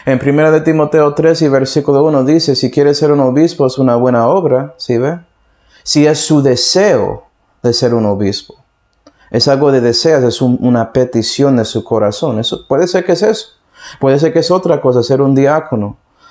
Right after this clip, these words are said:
ayudar en la iglesia local, enseñar escuela dominical, ¿sí ve?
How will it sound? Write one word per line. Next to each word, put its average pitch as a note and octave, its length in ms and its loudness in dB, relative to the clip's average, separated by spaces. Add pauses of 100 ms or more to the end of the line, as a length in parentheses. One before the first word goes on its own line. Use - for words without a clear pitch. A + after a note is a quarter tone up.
(400)
ayudar B2 480 0
en C3 100 2
la C3 140 2
iglesia C3+ 400 0
local, C3 460 0
enseñar B2+ 400 0
escuela C3+ 380 0
dominical, C3 960 0
¿sí A2 200 -2
ve? C#3+ 340 -4